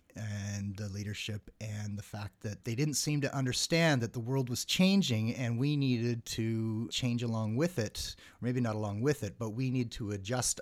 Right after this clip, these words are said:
our repertoire of action to meet this new challenge. And I,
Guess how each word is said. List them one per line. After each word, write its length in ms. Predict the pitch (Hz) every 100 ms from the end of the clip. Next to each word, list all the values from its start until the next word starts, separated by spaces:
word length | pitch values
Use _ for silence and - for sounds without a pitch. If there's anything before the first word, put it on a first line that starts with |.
| -
our 420 | 104 107 104 98 - - - -
repertoire 580 | 113 - - 117 107 101
of 120 | 90
action 600 | 113 110 - - 95 95 - - - - _
to 460 | - - 113 107 101
meet 480 | 107 117 139 127 110
this 240 | 104 98
new 240 | 107 107 101
challenge. 640 | - 135 139 113 92 92
And 140 | 107 104
I, 240 | 101